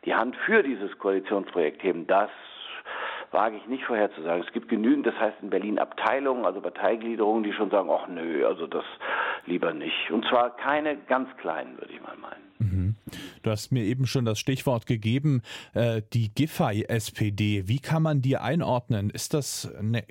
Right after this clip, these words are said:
Speaker 2: ernstzunehmende große Strömung, die im Zweifel vielleicht auch konservativer ist und deswegen besser zur C D U passt?
Speaker 1: Ja, die ist konservativer. Das ist eine pragmatische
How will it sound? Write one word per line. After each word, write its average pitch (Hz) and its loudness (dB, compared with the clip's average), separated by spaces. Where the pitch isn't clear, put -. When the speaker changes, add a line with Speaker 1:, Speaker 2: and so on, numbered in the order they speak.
Speaker 2:
ernstzunehmende 147 2
große 131 2
Strömung, 160 2
die 135 2
im 127 2
Zweifel 131 0
vielleicht 127 0
auch - -2
konservativer 160 2
ist 151 -2
und 113 0
deswegen 139 0
besser 131 0
zur 113 -2
C - 0
D 101 -2
U 135 -2
passt? - -6
Speaker 1:
Ja, 147 4
die 156 -2
ist 147 -8
konservativer. 170 0
Das 123 -4
ist 113 -10
eine 131 2
pragmatische 123 -2